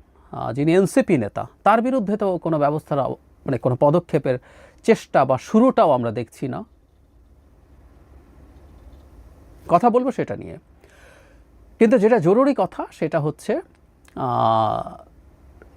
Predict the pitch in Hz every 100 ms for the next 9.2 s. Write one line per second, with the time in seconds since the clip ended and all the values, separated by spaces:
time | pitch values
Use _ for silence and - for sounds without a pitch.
0 | - - - 156 110 - - - - 127
1 | 120 131 139 156 196 190 151 170 190 135
2 | 180 156 - - 170 170 175 156 196 202
3 | 143 123 403 - _ _ _ _ - -
4 | 285 277 220 208 151 - 143 147 170 208
5 | 226 226 240 254 190 156 294 285 247 180
6 | 156 - 120 113 110 - - - _ _
7 | _ - 277 277 269 254 247 196 - 254
8 | 220 208 254 247 277 247 190 180 190 185
9 | 143